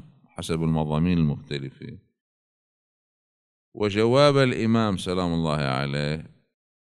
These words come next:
سيتضح أن السيد عبد الله بن جعفر هو أصلًا في صلب مشروع سفر الإمام الحسين سلام الله عليه إلى كربلاء،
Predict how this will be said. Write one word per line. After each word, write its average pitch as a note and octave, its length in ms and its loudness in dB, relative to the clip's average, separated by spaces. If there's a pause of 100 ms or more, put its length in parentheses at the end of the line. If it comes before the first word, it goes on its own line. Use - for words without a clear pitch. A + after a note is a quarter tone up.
(360)
سيتضح C3 920 2
أن A2 280 2 (1300)
السيد G#2 360 0
عبد F2+ 220 0
الله G2+ 280 2
بن F2 180 0
جعفر G#2 680 2 (1080)
هو G2+ 140 6
أصلًا A2+ 440 2
في G2 200 -4
صلب B2 420 2
مشروع D#2 640 0 (520)
سفر E2 420 -4
الإمام D2 360 -2
الحسين D2 460 -4
سلام C#2+ 300 -4
الله C#2 200 -4
عليه C#2 340 -4
إلى C#2+ 320 -6 (1700)
كربلاء، E2 840 0